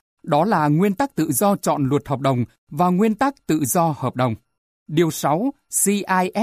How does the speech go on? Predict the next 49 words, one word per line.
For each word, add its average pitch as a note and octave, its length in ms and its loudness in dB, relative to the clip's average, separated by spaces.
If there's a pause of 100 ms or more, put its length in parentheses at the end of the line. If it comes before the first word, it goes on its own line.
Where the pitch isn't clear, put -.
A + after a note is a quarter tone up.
(120)
S - 80 -6
G - 20 2 (580)
một D#3+ 240 2
nghìn D3+ 220 0
chín E3+ 260 2
trăm E3+ 240 0
tám E3+ 280 0
mươi E3 260 2
quy G3+ 140 0
định, C#3+ 200 2 (640)
các B3 180 0
bên E3+ 220 2 (320)
có F#3 180 2
thể E3 240 0
loại D3 300 0
bỏ D3 260 2
việc C#3+ 300 -2 (120)
áp B3+ 200 0
dụng D3 240 -2
công G3 220 0
ước B3+ 160 -2
này C#3+ 240 0 (300)
hoặc E3+ 200 0 (300)
với D#3 300 0
điều D#3+ 260 2
kiện D3 300 0
tuân G#3+ 240 0
thủ B2+ 380 0
Điều D3 260 2
mười C3+ 240 2
hai, E3 240 0 (360)
có G3+ 140 2
thể E3+ 200 0
làm D3+ 240 2
trái E3 400 0 (100)
với D3 280 0
bất G#3 320 -4
cứ E3+ 260 0
điều E3 180 2
khoản B2+ 240 -2
nào C#3+ 220 2
của B2+ 200 -2
công F#3+ 240 -2
ước C4 220 0 (280)
hay A3+ 220 0
sửa C#3 240 -2
đổi B2 200 0
hiệu B2+ 200 0
lực B2+ 240 -2